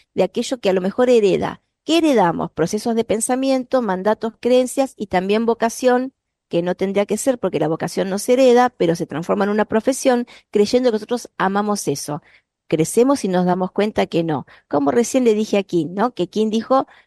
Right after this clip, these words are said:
"Repetí la profesión de mi padre, ahora voy por otra cosa". A los ocho por lo general le pasa eso,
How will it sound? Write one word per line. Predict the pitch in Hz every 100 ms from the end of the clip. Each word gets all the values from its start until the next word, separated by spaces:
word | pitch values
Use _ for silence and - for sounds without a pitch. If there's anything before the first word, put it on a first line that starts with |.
| _
"Repetí | 208 196 196 233
la | 233
profesión | 190 185 226 220
de |
mi | 220
padre, | 226 269 269 254 -
ahora | 214 220
voy | 208
por | 202 185
otra | 185 160
cosa". | - 139 - 156 - - -
A | 214
los | 220 -
ocho | 294 -
por | 277 208
lo | 190
general | 190 180 196 202
le | 175
pasa | 165 175 160
eso, | 156 151 - 180